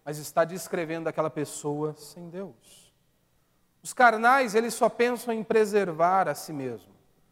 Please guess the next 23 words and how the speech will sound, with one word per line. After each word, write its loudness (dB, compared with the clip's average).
Você -8
se -6
lembra -2
quando -6
Pedro -4
chega -6
diante -4
de -10
Jesus? -6
O -20
que -6
que -6
ele -4
diz -8
para -6
Jesus? -10
Jesus -10
está 0
expondo -10
o -10
plano -4
da -2
redenção, -6